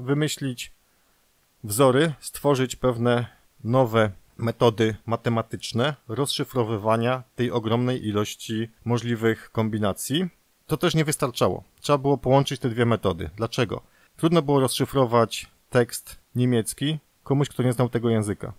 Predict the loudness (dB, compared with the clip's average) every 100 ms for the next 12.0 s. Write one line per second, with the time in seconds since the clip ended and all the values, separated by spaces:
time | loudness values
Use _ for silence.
0 | _ -6 -2 -2 2 4 4 4 4 2
1 | 4 4 4 4 2 -2 0 -2 0 0
2 | 2 0 -4 -6 -2 -2 -2 -4 -4 -6
3 | _ _ _ _ _ -2 0 0 0 -2
4 | 0 0 0 0 0 0 0 0 0 -2
5 | -4 -8 0 2 6 6 6 4 0 -2
6 | -4 -4 -2 2 2 4 0 -2 -10 -4
7 | -2 0 -2 -2 _ _ -4 -4 2 2
8 | 4 2 0 -2 2 2 4 4 4 0
9 | 0 0 0 -2 -2 2 2 2 -2 -4
10 | 0 2 0 -2 -2 -2 0 2 2 4
11 | 2 4 4 4 2 2 2 2 -2